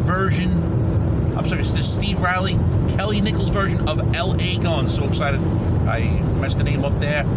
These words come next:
Well-Oiled Machine. Better than, than a lot of the L A Guns stuff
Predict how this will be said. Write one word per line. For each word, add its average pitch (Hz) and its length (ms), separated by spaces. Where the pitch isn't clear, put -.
Well-Oiled 165 880
Machine. 185 720
Better 139 220
than, 143 180
than 160 100
a - 40
lot 160 220
of 165 40
the 165 60
L 160 80
A 165 80
Guns 165 240
stuff - 220